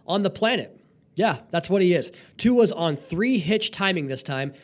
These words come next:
and the feet are so clean, so pretty. No crossing over, no heel clicking. Slightly expedites the entire process of that setup with a good Dallas pass rush and number eleven, who is unlike any player I've ever seen on tape in my entire life.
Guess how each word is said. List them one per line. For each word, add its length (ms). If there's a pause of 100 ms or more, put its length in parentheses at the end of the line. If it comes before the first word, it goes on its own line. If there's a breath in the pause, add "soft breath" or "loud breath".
(140 loud breath)
and 140
the 100
feet 360
are 140
so 300
clean, 420
so 260
pretty. 320
No 220
crossing 460
over, 260
no 200
heel 280
clicking. 460 (420 loud breath)
Slightly 640
expedites 480
the 300
entire 640 (800 loud breath)
process 640
of 220
that 220
setup 520 (260 loud breath)
with 200
a 80
good 240
Dallas 300
pass 360
rush 300
and 140
number 260
eleven, 380
who 180
is 260 (460 soft breath)
unlike 400
any 180
player 240
I've 100
ever 240
seen 160
on 80
tape 160
in 60
my 100
entire 280
life. 260